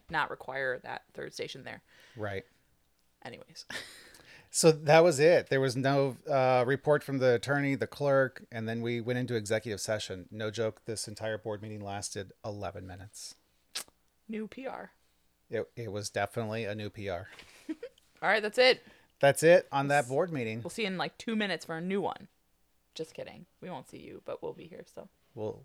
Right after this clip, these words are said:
Speaker 2: yeah, we'll be here. <laughs> All right, thanks for watching, and, uh, we'll see you in the next episode.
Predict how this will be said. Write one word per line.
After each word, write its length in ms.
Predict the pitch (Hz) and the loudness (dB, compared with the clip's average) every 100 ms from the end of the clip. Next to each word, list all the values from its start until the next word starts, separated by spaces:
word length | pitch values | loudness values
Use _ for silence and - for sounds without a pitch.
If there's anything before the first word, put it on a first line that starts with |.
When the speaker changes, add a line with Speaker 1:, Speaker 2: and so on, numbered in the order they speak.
| - | -18
Speaker 2:
yeah, 200 | 117 95 - _ | -14 -14 -16 _
we'll 160 | 101 95 | -18 -14
be 80 | 95 | -6
here. 180 | 135 190 403 - - - - - - - - _ _ _ _ _ _ - | -4 -4 -6 -10 -20 -20 -20 -20 -20 -20 -20 _ _ _ _ _ _ -12
<laughs> 360 | 196 - 165 - | -12 -10 -8 6
All 80 | 147 | 8
right, 160 | 165 | 10
thanks 200 | 165 170 | 6 2
for 100 | 165 | 6
watching, 460 | 156 160 190 180 - _ _ - | 8 6 4 -4 -8 _ _ -4
and, 340 | 131 131 127 | -2 -2 2
uh, 280 | 131 127 123 - | 4 4 2 -2
we'll 60 | 127 | -8
see 100 | 139 | -4
you 40 | 135 | -2
in 40 | |
the 60 | 131 | -2
next 160 | 123 | -4
episode. 380 | 135 123 - 92 | -6 -6 -6 -8